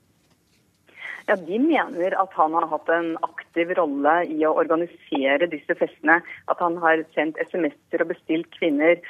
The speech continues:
og at han har vært en av initiativtakerne. Eh, og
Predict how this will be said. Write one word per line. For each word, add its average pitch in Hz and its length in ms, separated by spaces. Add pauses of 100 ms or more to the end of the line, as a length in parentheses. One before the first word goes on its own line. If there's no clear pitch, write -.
(160)
og 165 120
at - 60
han 185 120
har 190 140
vært 156 260 (100)
en 151 200
av 170 160
initiativtakerne. 190 1300 (320)
Eh, 190 420
og 196 240